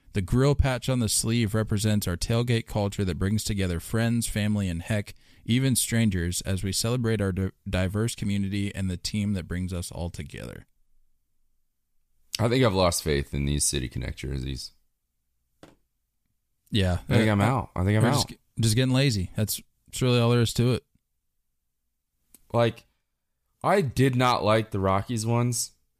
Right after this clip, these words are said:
Speaker 2: but at least that was, like, an effort.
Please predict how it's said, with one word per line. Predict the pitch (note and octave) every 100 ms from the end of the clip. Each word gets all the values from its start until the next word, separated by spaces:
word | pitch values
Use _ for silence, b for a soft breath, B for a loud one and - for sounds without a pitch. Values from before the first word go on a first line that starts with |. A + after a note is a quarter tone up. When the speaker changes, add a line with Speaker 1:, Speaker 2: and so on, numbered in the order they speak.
| _ _ _ _ -
Speaker 2:
but | G#2 A2+ A2 -
at | B2+
least | A#2+ G3+ A#3+ -
that | B2+ F#2
was, | F#2+ F#2
like, | F2 -
an | D#2
effort. | G#2+ - C2+ -